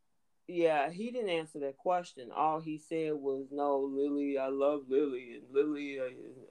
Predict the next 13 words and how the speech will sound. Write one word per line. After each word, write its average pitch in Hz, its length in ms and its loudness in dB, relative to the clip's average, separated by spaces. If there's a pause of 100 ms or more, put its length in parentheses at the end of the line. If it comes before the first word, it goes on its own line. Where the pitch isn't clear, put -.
and 127 160 -12
me, 160 300 4
and 131 120 -2
this 160 280 4
and 131 80 -16
that, 160 260 6
and 127 80 -16
da, 151 140 6
da, 139 140 -4
da, 147 200 6
da, 131 80 -8
da." 139 300 4 (120)
So, 123 280 2